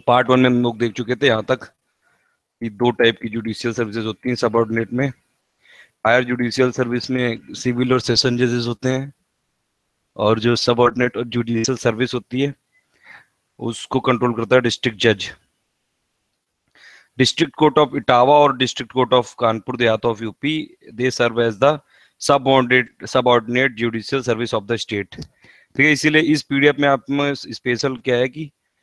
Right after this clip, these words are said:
इसमें जो भी important चीज़ है उसको highlight कर रखा हुआ है, तो exam में अगर आपको revision भी करना हो तो आपको, अ, ज़्यादा इसमें, अ, मतलब ज़्यादा time लेने की जरूरत नहीं, जो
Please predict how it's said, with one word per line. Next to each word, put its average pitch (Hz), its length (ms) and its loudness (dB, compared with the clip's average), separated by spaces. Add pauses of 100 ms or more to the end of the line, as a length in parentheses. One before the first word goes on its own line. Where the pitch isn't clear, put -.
(240)
इसमें 127 380 -2
जो 131 180 0
भी 135 80 0
important 127 480 -2
चीज़ 127 140 -4
है 147 60 0
उसको 135 240 -4
highlight 110 380 0
कर 107 120 -4
रखा 95 280 -8
हुआ 95 160 -4
है, 92 140 -10 (760)
तो 117 60 -2
exam 120 320 2
में 127 100 2
अगर 127 100 4
आपको 123 180 -2
revision 117 440 0
भी 127 60 -4
करना 117 260 -4
हो 131 60 -2
तो 131 160 -8 (200)
आपको, 135 380 -4 (1160)
अ, 113 160 -2
ज़्यादा 117 420 2
इसमें, 127 560 2
अ, 104 220 -8 (1200)
मतलब 113 280 -8
ज़्यादा 113 680 2
time 117 200 -2
लेने 117 200 -2
की 113 60 -6
जरूरत 113 280 -4
नहीं, 131 120 -2
जो 123 240 -4